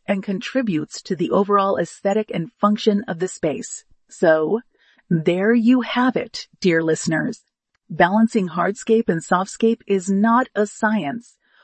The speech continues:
but an art. It requires careful planning, a good understanding of your space and conditions, and a clear vision of what you want to achieve. But with some creativity and patience, you can create an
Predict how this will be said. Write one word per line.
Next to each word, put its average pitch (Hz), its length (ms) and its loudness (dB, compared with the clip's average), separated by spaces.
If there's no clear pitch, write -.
but 220 200 4
an 233 220 8
art. - 440 -4
It 202 120 2
requires 190 520 2
careful 254 440 -2
planning, 220 640 -2
a 165 60 -2
good 254 220 2
understanding 233 720 2
of 170 100 -6
your 165 140 0
space 220 440 0
and 180 180 -6
conditions, 160 680 -2
and 190 100 0
a 180 80 -2
clear 269 400 -2
vision 226 360 0
of 170 100 -6
what 196 200 -2
you 220 140 2
want 208 260 0
to 190 120 -2
achieve. 214 540 -4
But 190 180 2
with 185 160 0
some 202 300 2
creativity 202 800 -2
and 165 160 -4
patience, 233 560 0
you 226 120 6
can 226 180 4
create 240 380 0
an 240 100 6